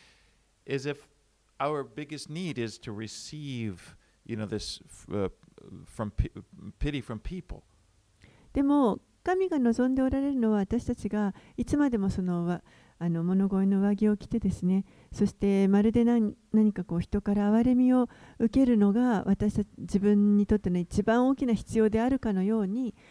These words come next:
Speaker 2: 振る舞うということを、まあ、神は、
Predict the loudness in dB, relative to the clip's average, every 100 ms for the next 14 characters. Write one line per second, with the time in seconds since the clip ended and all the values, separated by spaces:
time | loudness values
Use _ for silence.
0 | -20 -20 -2 4 4 6 4 2 -2 -4
1 | -2 -4 -6 -4 -2 0 -2 -4 _ _
2 | _ _ _ -2 0 0 0 0 0 0
3 | -2